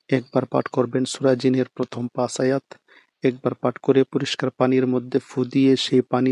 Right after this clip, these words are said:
রোগীর নাকে মুখে জুড়ে ছিটা দিবেন। দেখবেন সাথে সাথে জিন চলে গিয়েছে, জিন, ভূত, পরিপেরত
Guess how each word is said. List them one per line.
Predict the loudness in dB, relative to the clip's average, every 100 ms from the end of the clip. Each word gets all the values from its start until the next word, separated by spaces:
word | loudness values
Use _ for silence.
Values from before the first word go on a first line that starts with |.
| 0
রোগীর | 0 0 2 2
নাকে | 2 -2 -2 0
মুখে | 0 0 -2
জুড়ে | 2 4 4
ছিটা | 2 0 2
দিবেন। | 2 2 0 -2 _ _ _ -20 _ _ -2
দেখবেন | 0 0 -2 -4
সাথে | -6 -6 -4
সাথে | -4 -4 -4 -2
জিন | 0 0 -2
চলে | 0 -2 0
গিয়েছে, | 0 -2 -2 -6 -6 -10 _ _ -20 -20 _ -6 -4
জিন, | 0 0 0
ভূত, | -2 -2 -4 -4
পরিপেরত | 0 0 2 0 -2